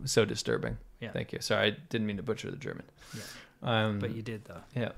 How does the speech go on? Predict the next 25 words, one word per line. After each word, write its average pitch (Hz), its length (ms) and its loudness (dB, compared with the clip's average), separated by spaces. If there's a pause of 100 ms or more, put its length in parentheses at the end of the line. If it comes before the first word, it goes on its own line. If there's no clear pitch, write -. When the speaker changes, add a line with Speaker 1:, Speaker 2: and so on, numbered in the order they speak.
(640)
Speaker 1:
Thanks, 127 260 2
Gordon. 117 480 6 (100)
Uh, 117 140 6
J 139 180 10
Leo, 135 380 10
Matt, 131 200 8
how 139 100 8
do 143 60 8
you 139 60 6
feel 135 240 6
about 110 680 4
your 127 160 2
alma, 113 280 4 (960)
alma 113 240 4
mater? 113 460 8 (240)
You 127 100 2
don't 127 160 6
know 117 100 2
if - 100 -4
that's - 260 -4
my - 80 -4
alma 127 240 -4
mater. 135 340 -6 (320)
Speaker 2:
<laughs> - 380 4
Speaker 1:
Uh, 110 400 8